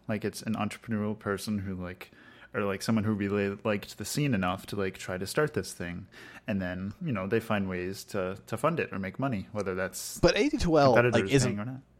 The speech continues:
Speaker 2: isn't, like, a big profitable enterprise. It's, it's kind of a
Speaker 1: It was
Speaker 2: passion
Speaker 1: more of,
Speaker 2: project
Speaker 1: like
Speaker 2: is the impression I got.
Speaker 1: Yeah, but, like, my point is that there's so many people out there, you know, the Dota scene is pretty big, that other people would step up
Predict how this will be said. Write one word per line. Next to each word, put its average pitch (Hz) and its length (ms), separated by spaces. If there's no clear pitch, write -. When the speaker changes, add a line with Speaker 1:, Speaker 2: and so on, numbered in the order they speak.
Speaker 2:
isn't, 139 360
like, 113 160
a 113 80
big 113 320
profitable 117 560
enterprise. 101 680
It's, - 220
it's - 180
kind 120 220
of 107 80
a 101 140
Speaker 1:
It 220 80
was 202 120
Speaker 2:
passion 170 100
Speaker 1:
more 156 100
of, 123 120
Speaker 2:
project 113 100
Speaker 1:
like 101 140
Speaker 2:
is - 80
the 107 100
impression 95 400
I 92 80
got. 76 200
Speaker 1:
Yeah, 123 280
but, 151 220
like, 127 260
my 120 160
point 139 260
is 117 120
that 117 120
there's 107 180
so 131 140
many 113 160
people 110 400
out 92 160
there, 95 260
you 110 120
know, 104 120
the 107 120
Dota 110 260
scene 113 380
is 92 100
pretty 104 220
big, 95 420
that 214 160
other 123 200
people 107 420
would 101 240
step - 360
up - 300